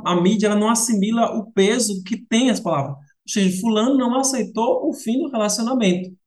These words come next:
Ué, ele precisa? Ele precisa aceitar? Ou seja, se eu, eu não, eu não posso ter, a mulher não pode ter autoridade de, de colocar fim a um relacionamento que ela não, não,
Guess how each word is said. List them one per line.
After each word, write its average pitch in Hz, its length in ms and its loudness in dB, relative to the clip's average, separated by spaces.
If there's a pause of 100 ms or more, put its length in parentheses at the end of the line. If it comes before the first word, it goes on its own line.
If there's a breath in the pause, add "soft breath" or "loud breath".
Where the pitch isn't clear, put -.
(420)
Ué, 240 140 4
ele 131 100 0
precisa? 156 600 -2 (140)
Ele 170 140 -8
precisa 190 380 0
aceitar? 196 400 0
Ou 220 60 0
seja, 175 260 0
se - 280 -4
eu, 214 140 4
eu 208 80 4
não, 226 300 0
eu 190 40 4
não 202 180 2
posso 269 340 -2
ter, 185 240 2
a 185 260 -4
mulher 185 240 2
não 233 140 -2
pode 190 200 -4
ter 196 80 -2
autoridade 165 680 -2
de, 147 260 -4 (420)
de 165 140 -4
colocar 180 400 0
fim 214 260 0
a 208 40 2
um 185 40 2
relacionamento 175 800 0
que - 160 -4
ela 190 200 2
não, 185 480 2 (400 loud breath)
não, 160 840 -2